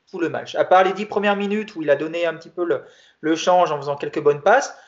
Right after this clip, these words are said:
après, ça a été le Neymar classique de « j'ai pas assez de rythme, les dribbles, ils passent pas, mais je vais quand même m'entêter parce que j'ai envie de rentrer un dribble avant de rentrer chez moi. » Et ça, moi, j'en peux plus de voir ce mec-là. Et aujourd'hui, je suis désolé, le P S G a fait combien de bons matchs dans la saison ? Euh, depuis que je, de, enfin,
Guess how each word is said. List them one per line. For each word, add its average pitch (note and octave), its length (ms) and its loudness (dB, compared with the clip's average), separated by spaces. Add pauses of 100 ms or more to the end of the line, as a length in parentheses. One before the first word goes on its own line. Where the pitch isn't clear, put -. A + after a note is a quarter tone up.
(140)
après, D3+ 400 2
ça F#3 120 0
a D3+ 40 4
été D3+ 200 0
le D#3+ 100 -6
Neymar D3+ 380 -6
classique F3 640 -4
de « C#3 160 -4
j'ai E3+ 160 -2
pas F#3+ 140 4
assez - 120 -2
de - 80 0
rythme, D#3+ 360 -2 (340)
les F3 80 4
dribbles, F#3+ 240 2
ils F#3+ 80 -6
passent E3+ 240 2
pas, F#3+ 180 6
mais G#3 140 0
je E3+ 100 -10
vais G3 80 2
quand F#3+ 140 0
même F#3+ 160 -2
m'entêter F#3 480 2
parce G3 160 -4
que E3+ 100 -8
j'ai D#3+ 120 -4
envie E3+ 120 -4
de F#3+ 60 -4
rentrer E3+ 240 -4
un E3 80 -2
dribble F#3+ 180 0
avant E3 120 0
de D3+ 40 -8
rentrer D3+ 220 -6
chez D3+ 160 -12
moi. » - 160 -12 (320)
Et D#3 100 -2
ça, C4 260 8
moi, F#3+ 200 2
j'en F3 180 -2
peux F#3+ 180 -2
plus G3 300 -8
de E3+ 80 -4
voir C#3+ 200 -2
ce - 100 -18
mec-là. D3 400 -6 (240)
Et D3 100 2
aujourd'hui, F3 400 2 (220)
je - 40 -20
suis D3+ 120 -16
désolé, D#3+ 340 4
le A#3 160 2
P F3 100 0
S E3 100 -2
G G3 80 2
a F3 40 -4
fait F3 120 -12
combien F3+ 180 -6
de F3+ 60 -8
bons F3+ 80 -2
matchs E3+ 160 0
dans E3 40 -6
la D3+ 140 -2
saison ? D#3 320 -8 (580)
Euh, C#3+ 120 -4
depuis D3+ 260 -6
que - 60 -10
je, D#3+ 60 -2
de, D#3 320 0
enfin, C#3+ 320 0